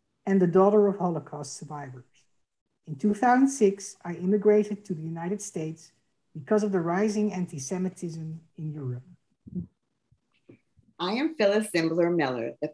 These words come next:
Speaker 2: founder of the free nonfiction Holocaust theater project, thin edge the wedge dot com. I grew up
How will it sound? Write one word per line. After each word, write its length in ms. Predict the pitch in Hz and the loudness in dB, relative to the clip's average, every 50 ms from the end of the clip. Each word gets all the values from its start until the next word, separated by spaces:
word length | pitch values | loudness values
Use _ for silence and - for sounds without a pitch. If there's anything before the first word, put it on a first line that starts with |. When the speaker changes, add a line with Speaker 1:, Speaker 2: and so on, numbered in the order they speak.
| _ - | _ -2
Speaker 2:
founder 460 | 180 165 170 170 180 180 185 190 185 | 0 0 2 0 0 0 0 0 0
of 120 | 165 160 - | 0 0 -2
the 140 | 165 160 - - | -4 -6 -6 -2
free 260 | - 175 170 190 202 | 2 2 4 4 2
nonfiction 680 | 180 165 151 151 156 165 _ - 175 165 - - 170 156 | -2 -2 -4 -4 -8 -8 _ -6 -6 -4 -4 -8 -8 -8
Holocaust 560 | 147 - 147 156 165 165 165 - 165 160 165 - - | -4 -2 0 0 0 0 0 -2 -4 -6 -6 -6 -4
theater 240 | - 165 160 156 156 | -2 0 0 0 -2
project, 540 | 151 - - 127 127 120 - - 120 - - _ _ - | -4 -6 -8 -6 -6 -6 -6 -8 -10 -10 -12 _ _ -6
thin 120 | 147 151 | -4 -2
edge 280 | 147 143 143 139 139 - | -2 -4 -4 -4 -6 -8
the 80 | 147 | -6
wedge 320 | 139 143 123 127 127 - - | -4 -2 -2 -4 -4 -6 -10
dot 160 | - 117 - - - | -10 -10 -10 -10 -10
com. 300 | - 127 113 - - - _ _ _ _ _ _ _ - - _ _ _ - | -8 -8 -8 -8 -10 -14 _ _ _ _ _ _ _ -20 -20 _ _ _ -8
I 100 | 151 151 - - | -8 -8 -6 -4
grew 280 | - 196 208 220 240 | -2 2 4 4 6
up 260 | 202 147 151 - - | 6 4 4 2 -2